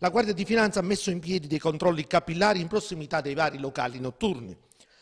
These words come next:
Con le unità cinofile l'obiettivo era quello di evitare che sostanze stupefacenti introdotte in ambienti dove si accalca tanta gente in cerca di spensieratezza potessero trasformare il divertimento in qualcosa di diverso. La presenza di forze dell'ordine così visibili di giorno e di notte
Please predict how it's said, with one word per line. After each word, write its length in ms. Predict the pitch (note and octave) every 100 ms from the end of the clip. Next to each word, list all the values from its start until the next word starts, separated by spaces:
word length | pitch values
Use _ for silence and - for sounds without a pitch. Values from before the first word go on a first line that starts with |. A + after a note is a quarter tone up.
| _
Con 180 | G3
le 60 | F3
unità 320 | D#3 C#3+ C3+
cinofile 540 | B2+ F3 F3+ G#3 G3 D#3
l'obiettivo 480 | D#3 D3 - G3+
era 100 | D#3+
quello 220 | C#3 E3 D3+
di 80 |
evitare 480 | C#3+ C#3 F#3 E3 C3+
che 100 | B2+
sostanze 560 | A#2 C3 - D3+ C3+ D3+
stupefacenti 840 | - C#3 C3 C3+ G3+ G3+ F3+ D#3 - - - -
introdotte 580 | F3 E3 E3 F#3+ -
in 60 | D3+
ambienti 400 | C#3 D#3+ E3+ D3+
dove 160 | C#3 B2+
si 100 | B2+
accalca 420 | - D#3 D3+ C#3
tanta 360 | - E3+ D#3
gente 340 | C3 F3 C#3+ A2
in 80 | G2
cerca 280 | E3 -
di 100 | C3
spensieratezza 840 | D3+ F3 D#3 G#3 F#3+ A#2 - - B2 - - -
potessero 480 | F#3+ G#3+ G3+ D#3+ C#3+
trasformare 600 | F#3+ G3 F#3 D#3 A#2+ C3+
il 160 | D#3+
divertimento 680 | C#3+ E3+ F#3+ D#3+ C3+ A2+ D3
in 80 | B2+
qualcosa 420 | D#3 - C#3 C3
di 120 | C3
diverso. 560 | C3+ F3 D#3+ - - - _ _ _ - - - F3
La 60 |
presenza 380 | F3 E3 F#3 E3+
di 80 | D#3
forze 320 | E3 D#3 E3
dell'ordine 380 | D3 F3+ D#3 C3+
così 260 | D3 C#3
visibili 540 | C#3+ D3 G3 F3+ C3 B2+
di 140 | B2+
giorno 300 | A#2 F3+ D#3+
e 60 | E3+
di 100 | F#3
notte 420 | G#3+ G#3+ - D3